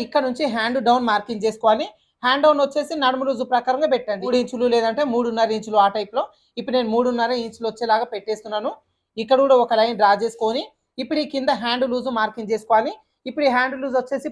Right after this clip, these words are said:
పదకొండు ఇంచులు, పదకొండు ఇంచులో సగం, ఐదున్నర ఇంచులు మార్కింగ్ చేసుకోవాలి. ఖర్చు కోసం రెండు ఇంచులు తీసేసుకోవాలి. ఇలా మార్కింగ్ చేసుకున్న తర్వాత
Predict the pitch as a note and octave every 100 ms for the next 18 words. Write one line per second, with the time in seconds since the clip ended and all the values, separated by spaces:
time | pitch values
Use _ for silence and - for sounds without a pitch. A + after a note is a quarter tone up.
0 | - A#3+ A#3+ A#3+ A3+ A3 B3 F4+ - _
1 | _ _ B3 C4 C#4+ C4+ C4+ A#3 C#4 D#4+
2 | C4 G3+ F3+ - G3 A3+ B3 A#3 A#3 A#3+
3 | G#3+ G3+ G#3 A3+ A3+ A3 A#3+ A#3+ G4+ _
4 | _ _ C4 C4 B3 C4+ D4 D4+ A#3+ A3+
5 | A3 - F#3 G#3 E3+ - F3 E3+ - B3+
6 | C#4 A#3+ B3 D4 A#3 B3 - A3 G#3+ G#3+
7 | A3